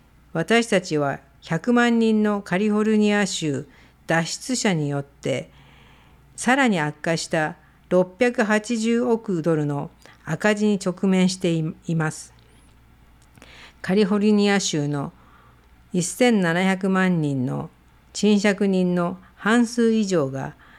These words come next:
収入の三十パーセント以上を家賃に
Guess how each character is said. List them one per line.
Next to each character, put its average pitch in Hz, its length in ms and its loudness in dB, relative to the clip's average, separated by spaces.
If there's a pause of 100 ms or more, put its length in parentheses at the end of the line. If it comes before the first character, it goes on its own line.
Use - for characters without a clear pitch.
(360)
収 226 340 4
入 214 220 4
の 196 340 -2
三 226 280 0
十 254 160 -4
パ 240 220 0
ー 226 80 0
セ 233 140 0
ン 220 100 2
ト 240 100 -2
以 226 120 0
上 180 260 0
を 226 260 -2 (380)
家 180 140 2
賃 160 260 -4
に 156 80 0